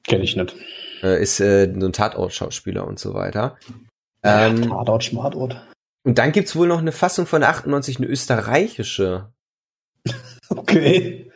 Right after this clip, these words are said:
Speaker 2: Fassung. Aber wie gesagt, die einzig wahre ist natürlich aus dem Jahr neunzehnhundertneunzig. Und, äh, das soll's dann auch gewesen sein zum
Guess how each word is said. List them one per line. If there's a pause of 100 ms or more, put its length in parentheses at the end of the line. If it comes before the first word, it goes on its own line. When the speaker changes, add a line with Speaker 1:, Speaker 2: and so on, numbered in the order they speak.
(120)
Speaker 2:
Fassung.
Aber
wie
gesagt,
die
einzig
wahre
ist
natürlich
aus
dem
Jahr
neunzehnhundertneunzig. (560)
Und,
äh,
das
soll's
dann
auch
gewesen
sein
zum